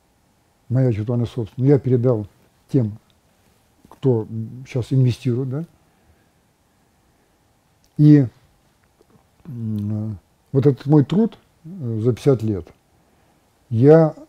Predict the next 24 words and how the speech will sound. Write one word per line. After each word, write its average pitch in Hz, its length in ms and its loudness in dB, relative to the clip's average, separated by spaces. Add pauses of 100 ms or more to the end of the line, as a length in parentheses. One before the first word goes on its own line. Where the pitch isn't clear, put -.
(100)
э, 120 600 -4
распределил, 147 520 -2 (580)
ну, 123 380 -4
можно 113 200 -2
сказать, 101 300 -6
между 113 480 -2
инвесторами 131 600 -2
процент 170 420 -4
их, - 240 -6
их 156 260 -6
вложений. 127 540 0 (1500)
Благодарность 131 520 4
за 135 100 2
то, 214 280 0
что - 220 -6
они 143 120 2
зафинансировали 123 1080 -2 (720)
те 165 160 2
работы, 107 500 -4 (580)
которые 120 300 -2
я 123 80 0
не 123 100 -2
мог 127 220 -2
зафинансировать. 101 640 -10